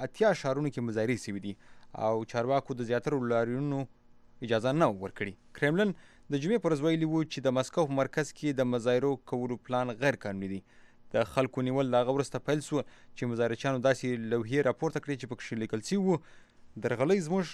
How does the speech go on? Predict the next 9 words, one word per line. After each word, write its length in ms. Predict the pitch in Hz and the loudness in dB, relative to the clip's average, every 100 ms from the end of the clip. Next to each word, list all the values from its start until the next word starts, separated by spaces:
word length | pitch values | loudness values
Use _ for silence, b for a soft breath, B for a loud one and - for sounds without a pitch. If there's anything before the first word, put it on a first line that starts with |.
| 123 | 0
راتلونکی 480 | 117 - 175 123 113 | 0 0 -2 -2 -2
غلا 140 | 110 107 | -2 0
کوي 200 | 123 156 156 127 | -2 -2 0 2
او 60 | 123 120 | 2 0
صدر 200 | 113 117 | -2 0
اعظم 220 | 120 135 113 | 0 -2 0
باید 180 | 120 123 - - | 0 0 -4 -10
استعفا 280 | - 113 95 | -8 -2 -2
ورکړي". 280 | 98 - 110 | -4 -8 -10